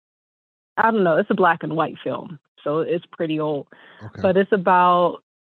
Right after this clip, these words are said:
Speaker 1: this, um, this little girl,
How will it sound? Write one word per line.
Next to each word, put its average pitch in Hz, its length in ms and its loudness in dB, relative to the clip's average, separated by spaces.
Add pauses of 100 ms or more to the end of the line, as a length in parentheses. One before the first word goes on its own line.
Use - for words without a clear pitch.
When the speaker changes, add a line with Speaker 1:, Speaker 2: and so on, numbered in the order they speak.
(120)
Speaker 1:
this, 180 340 2 (440)
um, 147 640 -4 (520)
this 185 280 0
little 180 240 0
girl, 190 600 0